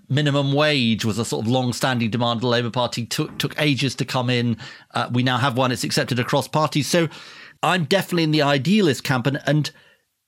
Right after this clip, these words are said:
and I suppose I try and explore in the book, how do these impossible ideas come about? And I guess I come to the conclusion there are two ways in which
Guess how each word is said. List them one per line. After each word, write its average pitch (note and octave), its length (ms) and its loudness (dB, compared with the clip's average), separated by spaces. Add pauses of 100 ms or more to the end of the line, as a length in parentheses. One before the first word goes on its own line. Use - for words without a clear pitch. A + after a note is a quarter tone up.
and D#3+ 100 -2
I E3+ 60 2
suppose F#3+ 240 0
I E3 160 2
try G3 320 -2
and G3 80 2
explore F#3 480 0
in D3+ 100 2
the C#3 80 2
book, E3 260 0
how A#3 300 0
do G3+ 100 2
these D#3 220 2
impossible C#3 520 0
ideas C3+ 360 0
come B2 220 -2
about? C#3+ 400 0
And C3 80 0
I C#3+ 80 2
guess F#3 340 -2 (640)
I D3 80 0
come D#3 240 0
to A#2+ 100 -10
the B2 360 2
conclusion B2+ 480 0
there A#2+ 100 2
are A#2 60 0
two E3 280 0
ways C3 440 2
in G2+ 80 0
which - 280 -4